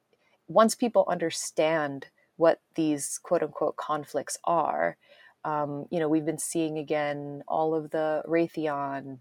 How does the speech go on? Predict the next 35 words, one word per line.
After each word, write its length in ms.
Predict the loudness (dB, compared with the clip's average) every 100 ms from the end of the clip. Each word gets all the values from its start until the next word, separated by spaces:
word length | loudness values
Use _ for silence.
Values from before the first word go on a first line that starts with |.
| 0
Boeing, 540 | 4 4 2 -2 -4
all 220 | 2 4
of 100 | 4
the 340 | 4 2 2 0 -8
stocks 460 | -8 4 4 4 0
are 240 | -4 -4 -4
going 280 | 4 6 8
up 120 | 6 4
right 180 | 0 2
now 200 | -2 -4
because 380 | -6 -6 -6 -4
people 300 | -6 -4 -2
are 120 | -2
confirming 720 | -6 -12 -4 -4 -2 -4 -6
that 180 | -6 -4
the 80 | -4
weapons 600 | -4 -4 -8 -8 -12 -14 -18 -20 _
are 140 | -2 6
working 340 | 6 4 -2
in 80 | -2
the 80 | -2
ways 280 | 0 0
that 80 | -2
we 100 | -4
want 280 | -4 -6 -6
them 160 | -8 -8
to. 280 | -8 -8 -8 _ -20 -16 -4
And 180 | -4 -4
to 100 | -4
me, 260 | -2 0 0
<laughs> 20 |
that 400 | 0 4 4 4 4
is 360 | 6 6 4 -8 -20 _ _ _ _ _
such, 800 | -2 0 2 4 4 2 -4 -10 _ _ _ _ _ _ _ _
I, 80 | -4